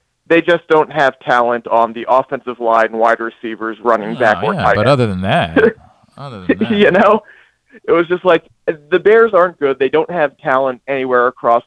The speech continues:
Speaker 1: the board. I think that even if you run a toned-down version of whatever the forty-niners wanna do, if, if Trey Lance isn't that guy, if you just run the ball, you do <laughs> bubble screens, and you just have the defense absolutely bury them, uh,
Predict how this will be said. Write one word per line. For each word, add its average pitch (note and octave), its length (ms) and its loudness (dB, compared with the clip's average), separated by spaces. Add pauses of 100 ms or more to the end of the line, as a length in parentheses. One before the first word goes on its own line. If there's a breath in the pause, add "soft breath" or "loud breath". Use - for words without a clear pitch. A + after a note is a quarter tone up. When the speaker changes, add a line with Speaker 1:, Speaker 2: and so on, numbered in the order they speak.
Speaker 1:
the A#2+ 80 -6
board. G#2+ 540 -6 (680)
I C#3 240 2
think D#3 300 -6
that C#3 200 0
even C#3+ 360 -4
if B2+ 260 0
you A#2+ 480 -6
run B2 400 4
a A2 160 2
toned-down C#3+ 840 2
version C3+ 380 -2
of B2 120 -14
whatever B2 400 2
the B2 100 -4
forty-niners B2+ 540 -2
wanna C3 240 0
do, C3 140 -4
if, B2 100 -4 (120)
if E3 160 -10
Trey E3+ 180 2
Lance F3 240 2
isn't D3+ 280 -2
that A#2 280 2
guy, G2+ 300 -2 (320)
if G2+ 100 -6
you B2+ 80 -4
just A#2 180 -2
run C#3+ 300 0
the D3 80 4
ball, C#3 460 2
you A2+ 180 -10
do G2+ 180 -14
<laughs> - 100 -20
bubble C#3+ 360 -6
screens, C3+ 500 -6
and A#2+ 220 -4
you A#2+ 80 -20
just C3 160 -2
have A#2+ 320 0
the A#2+ 220 0
defense C3 560 -6
absolutely C3 680 -2
bury C#3 380 2
them, C#3+ 320 0 (640)
uh, B2 320 4